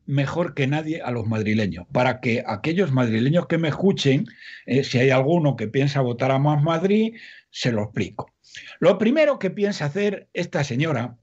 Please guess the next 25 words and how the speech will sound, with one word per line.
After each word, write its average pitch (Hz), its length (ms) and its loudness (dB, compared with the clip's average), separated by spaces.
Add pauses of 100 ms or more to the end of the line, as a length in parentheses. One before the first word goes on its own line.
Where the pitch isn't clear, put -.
(200)
para 127 300 0
cuidar 131 440 0
mejor 127 380 -2
que 127 140 0
nadie 131 260 2
a 113 40 0
los 107 120 -2
madrileños 147 640 2 (440)
es - 300 2 (140)
subirles 202 960 4
los 233 240 0
impuestos 185 720 -2 (280)
en 165 220 0
tres 156 260 0
mil 233 260 0
setecientos 170 760 -4
millones 135 440 2
de 110 100 -2
euros, 92 500 -6 (320)
de 175 180 4
forma 226 520 2 (360)
que - 340 -4
la 147 420 2
presión 202 420 -2
fiscal 143 640 -6